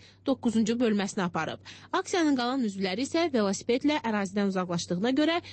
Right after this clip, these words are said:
polis onları saxlaya bilməyib. Bundan sonra təxminən otuza yaxın polis ərazini nəzarətə götürüb.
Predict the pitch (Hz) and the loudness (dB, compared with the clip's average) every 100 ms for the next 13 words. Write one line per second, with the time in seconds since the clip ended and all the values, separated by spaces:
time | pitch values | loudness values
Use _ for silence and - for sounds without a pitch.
0 | - - 277 339 349 254 208 226 196 - | -10 0 2 4 2 2 0 -2 -4 0
1 | 196 190 196 165 156 - - - - 247 | 0 2 0 -2 -4 -8 -14 -8 0 2
2 | 302 359 330 302 311 247 - 220 190 185 | 2 2 0 0 0 -2 -2 -2 -2 -2
3 | 214 208 214 175 180 170 180 247 330 226 | -2 0 0 0 -2 0 2 2 0 0
4 | 196 185 175 190 240 254 226 208 202 220 | -2 -2 -4 0 2 2 2 0 0 -2
5 | 156 - 160 120 | -2 -4 -4 -6